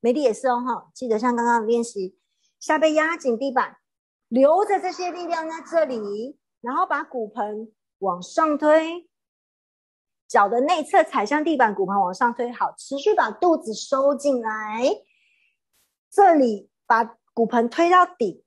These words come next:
然后肚子收进来之后，让它肚子往心脏的方向拉，很像你拉拉链一样，膝盖尽量互相靠近，把大腿夹着砖，对，很好，很好，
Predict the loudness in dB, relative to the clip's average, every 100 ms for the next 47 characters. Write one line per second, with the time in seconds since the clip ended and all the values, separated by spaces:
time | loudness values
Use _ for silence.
0 | _ -2 2 2 2 2 2 2 -2 2
1 | 2 2 2 2 0 -4 0 2 2 2
2 | 0 0 0 0 -4 -4 -4 -4 -4 -4
3 | -8 -6 -6 -2 0 0 0 0 0 0
4 | -2 -2 -2 -4 -12 _ -10 -4 -2 0
5 | 0 0 0 -2 -2 -2 -2 -2 -4 -8
6 | -12 _ _ _ _ _ _ -12 -6 -4
7 | -4 -2 -2 0 -2 -2 -2 0 -2 -2
8 | -2 -4 -8 _ _ _ -4 -2 -2 0
9 | -2 0 0 0 -4 -6 -4 -2 -4 -6
10 | -10 _ _ -2 -2 -2 -4 -4 -4 -4
11 | -2 -2 -2 -4 -2 -4